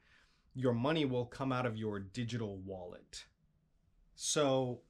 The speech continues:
my belief, and I'll say this quickly to get into the meat and potatoes of this, my belief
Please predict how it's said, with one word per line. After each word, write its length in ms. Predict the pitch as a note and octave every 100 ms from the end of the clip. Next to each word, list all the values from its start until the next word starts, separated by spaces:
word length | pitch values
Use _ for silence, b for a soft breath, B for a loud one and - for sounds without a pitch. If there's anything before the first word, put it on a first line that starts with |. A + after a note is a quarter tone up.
| _ -
my 640 | C#3 D3+ D#3 D#3+ D3+ C#3
belief, 800 | B2 C3 C#3 D#3+ A2 G#2 - - - _ -
and 120 | C3
I'll 100 | A2+
say 180 | - C#3+
this 160 | B2
quickly 540 | - - B2 A#2 G2+ F#2+ _
to 100 | -
get 180 | A2 A#2
into 240 | G#2+ G#2+ A#2
the 80 |
meat 180 | G#2+ G#2+
and 120 | G#2+
potatoes 400 | F#2+ G#2+ A2+ G#2+
of 120 | F#2+ F#2
this, 360 | F2+ G2 - - B B B B B B B B B C3+
my 160 | C#3+
belief 840 | C3+ C#3+ D3 F#3 A3+ D3+ - -